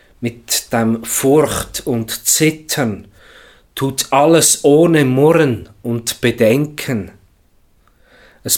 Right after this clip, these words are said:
paar in Philippi, die haben sich dann wirklich angesprochen gefühlt.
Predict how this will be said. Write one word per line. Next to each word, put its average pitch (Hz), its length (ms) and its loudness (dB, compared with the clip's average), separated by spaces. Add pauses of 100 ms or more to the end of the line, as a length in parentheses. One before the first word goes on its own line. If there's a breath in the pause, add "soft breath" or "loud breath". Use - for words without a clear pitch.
paar 165 240 2
in 127 100 2
Philippi, 123 560 -2
die 117 160 0
haben 110 140 0
sich 107 220 -4
dann 104 180 -4
wirklich - 460 -2 (100)
angesprochen 156 880 -2
gefühlt. - 460 -4